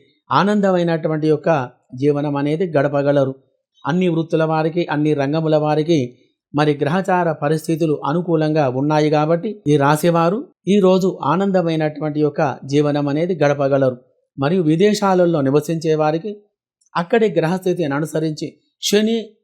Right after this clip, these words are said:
మరి రాహు గ్రహస్థితులు అనుకూలంగా లేవు కావున వాటి యొక్క పూజలు అనేటివి జరిపించుకోవాలి. మరియు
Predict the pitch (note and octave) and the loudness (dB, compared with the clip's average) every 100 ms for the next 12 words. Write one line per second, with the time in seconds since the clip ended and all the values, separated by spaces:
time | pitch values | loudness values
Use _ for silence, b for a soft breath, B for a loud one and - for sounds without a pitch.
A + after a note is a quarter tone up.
0 | _ - D3+ D3+ C#3 F3+ G#3+ G#3 F3+ E3+ | _ -4 0 2 2 0 0 -2 -2 0
1 | F#3 F3+ E3 E3+ E3 E3 F3+ F3 E3 D#3+ | -2 -2 0 0 0 -2 -2 -2 -2 -2
2 | D3 B2+ C#3+ D#3 D#3+ E3 E3+ G3+ - _ | -4 0 0 0 0 0 0 -4 -10 _
3 | _ _ C3 E3 F#3+ G3 F3+ D3+ F#3 G3+ | _ _ -4 -2 -2 -4 -4 -6 -4 -2
4 | G3+ F#3 E3+ D#3+ D#3+ F3 D3 C#3+ D3+ C#3+ | 0 0 -2 -4 -4 -4 -4 -4 -4 -6
5 | D3+ D3+ D3 D3 C3+ - _ _ _ C3+ | -4 -2 0 0 -2 -8 _ _ _ -2
6 | C#3 E3+ | 0 0